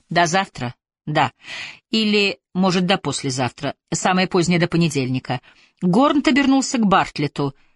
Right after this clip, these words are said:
"Договоренность об ужине во вторник остается в силе?" "Да". Данрос улыбнулся. "Квиллан,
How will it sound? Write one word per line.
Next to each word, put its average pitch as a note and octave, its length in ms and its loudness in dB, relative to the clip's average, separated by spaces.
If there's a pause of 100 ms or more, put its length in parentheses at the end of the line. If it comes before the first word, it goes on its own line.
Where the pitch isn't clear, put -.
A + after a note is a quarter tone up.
(140)
"Договоренность A#3 800 2
об A3+ 260 2
ужине F3+ 420 2
во F3+ 120 2
вторник F3 420 0
остается F#3 500 -2
в - 60 -6
силе?" F4 380 0 (520)
"Да". C3 360 -2 (680)
Данрос E3 560 0
улыбнулся. D3+ 640 -2
"Квиллан, E3 560 0